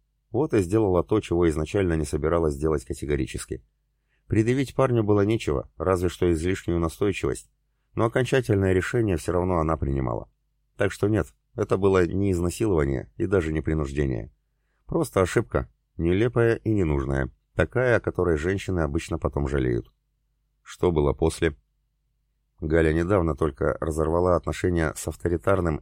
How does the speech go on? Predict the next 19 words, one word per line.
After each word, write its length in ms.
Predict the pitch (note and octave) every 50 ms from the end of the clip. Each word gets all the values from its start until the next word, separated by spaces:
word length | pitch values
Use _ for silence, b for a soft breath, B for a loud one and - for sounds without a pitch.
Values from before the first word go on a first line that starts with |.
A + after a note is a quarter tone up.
| _ _ -
и 80 | - F2+
во 160 | E2 F2 F2
многом 360 | F2+ F#2+ F#2+ E2 E2 E2 E2
не 60 | D#2+
совсем 340 | D2+ - F2 - - F2 E2
нормальным 440 | D#2+ D#2+ D#2+ D#2+ D#2 D2+ C#2+ C#2+ D2+
мужчиной. 440 | D#2 D#2 - - D2 B1 A1+ A#1+ - _ _ _ _ _ _ _ _ _ _ _ -
Наверное, 520 | - C2 C2+ D#2 G2 A#2+ B2+ B2+ B2 A#2
поэтому 440 | - B2 B2 C3+ C3+ - B2+ A#2+ G#2+
все 180 | - - A2+ G#2+
манипуляции, 800 | G#2+ G#2 G2+ F#2 - F#2+ F#2+ G#2+ C3 - - - F#2 E2 D2+
которые 540 | - E2 D#2 - F2+ E2+ E2 E2 E2 D#2+ D2+
как-либо 480 | - - F2 D#2 - E2 E2 D#2 D#2 D2+
прогибали 540 | - - E2 D#2 E2+ D#2+ D#2+ F2 E2 D#2+
волю 260 | D2+ D#2 E2+ E2+ D#2+ D2+
сестры, 440 | - - D#2 - - F#2+ A2 A2+
ее 280 | A2 F#2+ E2+ E2 F2+ E2
дико 280 | D2+ D#2+ D#2+ - F2+ -
пугали. 460 | - F#2+ F2+ D#2+ C#2+ B1+ A#1 -